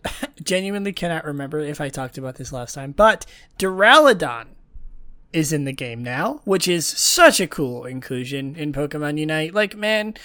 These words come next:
Pokemon Unite really be adding cool Pokemon into Unite. Like, <sighs> I love, I love the choices they make. Like, who would have guessed Duraludon in this game? You know what I mean? Man.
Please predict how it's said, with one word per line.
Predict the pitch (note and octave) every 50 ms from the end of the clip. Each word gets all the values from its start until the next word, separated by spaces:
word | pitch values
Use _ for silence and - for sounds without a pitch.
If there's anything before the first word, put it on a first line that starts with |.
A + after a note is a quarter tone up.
| - - - - - - - _ -
Pokemon | - A#3+ C4 A3 C#4 B3 A3+ G#3+ G3+
Unite | F#3+ F#3 F3+ F3 E3 D#3+ D3+
really | D#3 E3 E3 D#3+ D#3 D#3 D3+ C#3+ C3+ B2+ C3 _ _ _ _ _ _ _ _ _ _ _ _ - D3
be | C#3+ D3 D3 C#3+
adding | C3 C3 B2+ C3 C3 B2+ A#2+ B2 B2 A#2+ - _ _ _ _ _ _ _ _ _ _ _ _ _ _ -
cool | - - E3+ D#3 C#3+ B2+
Pokemon | - C#3 C3+ B2+ - A2+ A2 F#2+ - _ _ _
into | - E3+ D#3 D3 D3
Unite. | C3 B2+ A#2+ A#2 G#2 G#2 _ _ _ -
Like, | G#3+ G3 G3 F#3 E3+ - - - _ _ - - -
<sighs> | - - - -
I | F#3+ G3+
love, | G#3 G#3 G3+ G#3 G#3+ G#3+ G#3 F#3+ F#3 -
I | F3 F3+ F#3
love | F#3 F#3+ F#3+ G3 G3+ F#3 F3
the | F3+ D#3+
choices | - E3 D#3 - - E3 -
they | - C#3
make. | C3 A#2+ - -
Like, | F#3+ G3+ G#3
who | F#3+ A#3+ C4 C4+
would | C4+ A#3
have | A3 G3 E3+
guessed | - F3+ E3 - - - E3+
Duraludon | - E3+ D#3 D3+ D3 D3 C#3+ C#3 C#3+ C3+ A#2+ A2+ A2+ G2 - _ _ _ _ _ _ _ _ _ _ _ _ _ _ _ _ _ _ _ _ -
in | D#3 D3+ D3
this | C3+ C3 -
game? | - - A2+ F2+ F#2+ _ _ _ _ _ -
You | G3 F3+
know | G3
what | G3 F#3+
I | F#3+ F#3
mean? | F3+ F3 F3 F3+ F3+ F3 _ _ -
Man. | - F#3+ F#3 F#3+ F#3 F#3 F#3+ F#3+